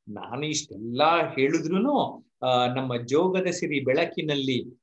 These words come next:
ತುಂಗೆಯ ತೆನೆ ಬಳುಕಿನಲ್ಲಿ, ಸಹ್ಯಾದ್ರಿಯ ಓಲೆಗರೆಯ, ಆ, ನಿತ್ಯೋತ್ಸವ, ತಾಯಿ ನಿತ್ಯೋತ್ಸವ ಅಂತ ನಮ್ಮ ನಿಸಾರ್ ಅಹಮದ್ ಹೇಳಿದ್ರಲ್ಲ,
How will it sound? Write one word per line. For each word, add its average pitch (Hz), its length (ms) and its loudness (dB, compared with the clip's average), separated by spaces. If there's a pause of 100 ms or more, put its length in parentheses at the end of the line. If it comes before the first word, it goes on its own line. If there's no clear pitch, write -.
(140)
ತುಂಗೆಯ 175 500 2
ತೆನೆ 143 300 0
ಬಳುಕಿನಲ್ಲಿ, 139 1120 -2
ಸಹ್ಯಾದ್ರಿಯ 147 920 -2
ಓಲೆಗರೆಯ, 139 960 2 (460)
ಆ, 131 40 0 (540)
ನಿತ್ಯೋತ್ಸವ, 147 1120 0
ತಾಯಿ 147 280 4
ನಿತ್ಯೋತ್ಸವ 147 840 0
ಅಂತ 135 440 0
ನಮ್ಮ 123 260 -4
ನಿಸಾರ್ 123 360 -4
ಅಹಮದ್ 131 380 -4
ಹೇಳಿದ್ರಲ್ಲ, 107 420 -8